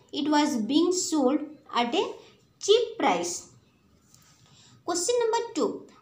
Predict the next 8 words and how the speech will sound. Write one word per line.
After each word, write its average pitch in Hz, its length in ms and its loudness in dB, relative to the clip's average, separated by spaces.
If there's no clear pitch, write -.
What 285 280 4
did 453 240 4
he 453 80 4
find 302 380 2
in 311 140 4
a 349 100 4
secret 381 680 0
drawer? 180 340 -2